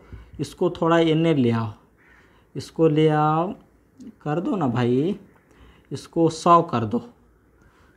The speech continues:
सौ कर दो, एक शून्य ले लो तो दस अठारह हो गया, और गुना सौ और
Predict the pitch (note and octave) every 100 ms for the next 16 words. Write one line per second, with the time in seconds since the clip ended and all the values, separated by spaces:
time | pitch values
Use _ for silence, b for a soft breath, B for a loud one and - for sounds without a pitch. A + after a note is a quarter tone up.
0 | - - E3 E3 E3+ E3+ E3 E3 G3+ C3
1 | A2 C3 - D3 D3+ - E3 E3 E3 E3+
2 | E3+ F3 E3+ E3 E3 E3 D#3 D#3+ E3 F3
3 | F#3 F#3 G3 D#4+ b b b b b C#3
4 | D3 D3 C#3+ - C3+ D3+ D#3+ E3 D#3+ -
5 | - - - D#3+ E3 - C#3+